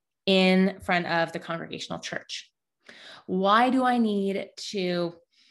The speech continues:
take all these steps and, um, do X, Y, and Z?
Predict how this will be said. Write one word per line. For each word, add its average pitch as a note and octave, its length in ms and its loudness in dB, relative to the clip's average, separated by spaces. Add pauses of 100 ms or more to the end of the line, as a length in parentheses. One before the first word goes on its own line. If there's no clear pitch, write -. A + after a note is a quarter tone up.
(1080)
take C4 260 -4
all G3+ 160 2
these F3+ 280 -6
steps - 500 -8 (100)
and, E3+ 800 0
um, E3 500 -4 (460)
do A#3+ 220 2
X, G3 260 -2
Y, F3 140 0
and D3+ 240 -6
Z? - 340 -12